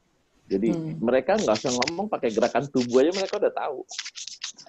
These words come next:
Speaker 2: Kode-kode aja,
Speaker 1: Di-,
Speaker 2: kedip-kedip mata
Speaker 1: kode-kode
Speaker 2: udah
Speaker 1: aja
Speaker 2: tahu ya?
Speaker 1: udah. Gerakan tubuh dia, gerakan tubuh, bahasa tubuhnya begini mereka udah tahu. Karena kan udah, udah, udah bertanding kan, udah, udah tahunan, udah tahu. Jadi, eh, kalau, kalau biasanya, kalau biasanya saya kalau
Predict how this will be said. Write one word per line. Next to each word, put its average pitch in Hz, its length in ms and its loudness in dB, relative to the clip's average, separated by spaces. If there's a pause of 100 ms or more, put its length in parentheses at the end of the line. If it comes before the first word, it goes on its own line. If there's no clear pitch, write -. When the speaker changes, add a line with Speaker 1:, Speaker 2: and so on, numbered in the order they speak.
Speaker 2:
Kode-kode 180 480 0
aja, 220 80 0
Speaker 1:
Di-, 185 240 4
Speaker 2:
kedip-kedip 190 420 2
mata 196 220 8
Speaker 1:
kode-kode 233 180 8
Speaker 2:
udah 277 140 10
Speaker 1:
aja 349 80 8
Speaker 2:
tahu 330 160 10
ya? 247 100 10
Speaker 1:
udah. 202 200 8 (180)
Gerakan 196 340 6
tubuh 196 260 8
dia, 208 180 6 (340)
gerakan 180 420 4
tubuh, 185 380 2
bahasa 180 400 4
tubuhnya 190 420 0
begini 180 320 0
mereka 247 300 2
udah 233 160 0
tahu. 147 300 -4 (360)
Karena 143 220 0
kan 220 160 0
udah, 139 260 4
udah, 123 320 4
udah 120 260 4 (520)
bertanding 123 480 2
kan, 180 100 0
udah, 127 140 4 (240)
udah 107 260 2
tahunan, 151 480 0
udah 110 300 -2
tahu. 120 180 -4 (160)
Jadi, 120 160 -2 (540)
eh, - 100 -8
kalau, 120 460 4
kalau 120 420 4
biasanya, 117 960 0
kalau 120 220 2
biasanya 110 500 0
saya 135 220 -2
kalau 101 180 -2